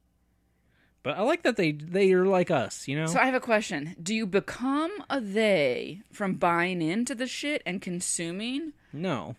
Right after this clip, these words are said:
Speaker 1: I don't know. I'm, I don't know the answer.
Speaker 2: <laughs> Wait, corn tortillas are dated? They're my preference.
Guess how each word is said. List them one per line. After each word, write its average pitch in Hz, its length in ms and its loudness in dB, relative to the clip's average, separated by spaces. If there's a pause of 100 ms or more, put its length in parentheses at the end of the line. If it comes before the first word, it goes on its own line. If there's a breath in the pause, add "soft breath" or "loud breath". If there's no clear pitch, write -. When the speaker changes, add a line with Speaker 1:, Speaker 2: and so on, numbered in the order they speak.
(960)
Speaker 1:
I 123 100 -8
don't 92 100 -10
know. 80 60 -10
I'm, 80 160 -12
I 78 260 -18
don't 76 140 -20
know - 140 -20
the - 160 -20
answer. - 340 -10
Speaker 2:
<laughs> - 140 -8
Wait, - 260 2
corn 226 340 0
tortillas 269 560 2
are 240 120 4
dated? 220 480 0 (480)
They're 214 100 -6
my 233 160 -8
preference. - 840 -16